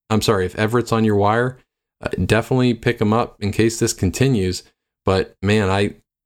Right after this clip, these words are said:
I don't know what to do with Higbee, except if I have him in most of the leagues where I have him, he's my, like, he, I have to play him. He's the only guy I can play, really. Um, maybe, though, a guy like Sample is gonna start sneaking into my lineup ahead of him because, um,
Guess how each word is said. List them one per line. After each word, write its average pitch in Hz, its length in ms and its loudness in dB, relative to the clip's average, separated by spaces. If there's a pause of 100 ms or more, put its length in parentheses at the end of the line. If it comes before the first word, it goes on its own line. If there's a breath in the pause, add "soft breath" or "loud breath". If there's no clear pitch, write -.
(160)
I 98 120 -2
don't 107 120 0
know 98 80 0
what 98 220 0
to 98 80 -2
do 101 120 2
with 92 180 -2
Higbee, 101 320 0
except - 400 -2
if 95 180 -4
I 90 60 0
have 104 280 0
him 107 100 0
in 92 120 -2
most 104 280 0
of 107 60 -2
the 104 60 2
leagues 104 200 0
where 104 120 0
I 98 40 -2
have 101 240 -2
him, 101 300 -2
he's 98 260 -2
my, 92 200 0 (300)
like, 85 280 -2
he, 95 220 -2
I 87 100 0
have 92 220 -2
to - 60 -4
play 92 280 -2
him. 104 160 -2
He's 95 180 -2
the 90 80 2
only 90 160 0
guy 90 220 0
I 87 40 -2
can 87 160 -6
play, 90 260 0
really. 101 340 0 (640 loud breath)
Um, 87 440 -2
maybe, 104 300 2
though, 117 220 2
a 110 60 0
guy 113 120 -2
like 113 220 -2
Sample 110 460 -2
is 87 100 -4
gonna 90 160 0
start - 260 0
sneaking 104 420 0
into 98 140 2
my 95 120 0
lineup 98 380 0
ahead 104 240 0
of 98 140 -2
him 90 260 -2 (520)
because, 92 460 0
um, 87 480 -2